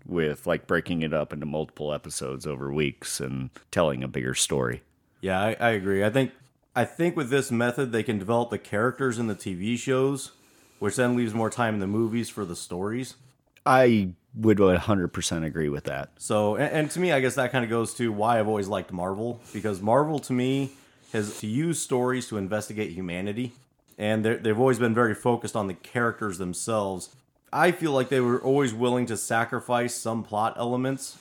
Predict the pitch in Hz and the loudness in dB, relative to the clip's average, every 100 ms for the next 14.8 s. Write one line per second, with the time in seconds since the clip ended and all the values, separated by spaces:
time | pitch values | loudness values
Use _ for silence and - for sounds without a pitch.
0 | - 131 131 123 131 131 123 127 123 127 | -12 -4 -4 -2 0 0 0 -2 0 0
1 | 131 120 110 113 110 95 - - 123 123 | 0 -2 -2 -2 -4 -4 -8 -8 -6 -6
2 | 101 - - 107 76 104 98 92 82 - | -8 -8 -4 -4 -2 -2 -4 -6 -10 -14
3 | 104 113 117 120 117 113 120 131 - _ | -10 -4 -2 -4 -4 -4 -4 -6 -12 _
4 | _ _ - 135 120 131 120 143 123 110 | _ _ 0 4 8 10 8 8 10 10
5 | 107 104 - 104 95 92 - _ _ - | 10 8 8 8 8 8 4 _ _ -8
6 | - 113 120 123 107 95 101 98 90 90 | 0 6 8 8 6 8 8 10 8 6
7 | 90 - - 117 101 82 92 92 90 87 | 6 2 6 8 8 6 4 6 6 4
8 | - - 85 82 - 87 82 - - _ | 2 2 4 4 0 0 0 -6 -8 _
9 | _ - 147 151 123 101 95 92 82 76 | _ 6 8 8 6 6 4 4 2 0
10 | 76 - - 78 71 - 85 71 80 71 | -2 -4 -4 -2 -2 -2 0 2 0 -2
11 | 73 71 65 64 - - 69 - 87 78 | -4 -4 -2 -4 -6 -6 -6 2 4 4
12 | 82 80 78 80 78 78 73 73 69 78 | 4 2 2 0 2 4 4 2 -2 -6
13 | 69 71 - 80 76 - 71 71 - 73 | -4 -6 -2 2 2 0 -4 -2 -4 -4
14 | 71 69 69 69 69 67 62 | -2 -2 -2 -2 -2 -4 -6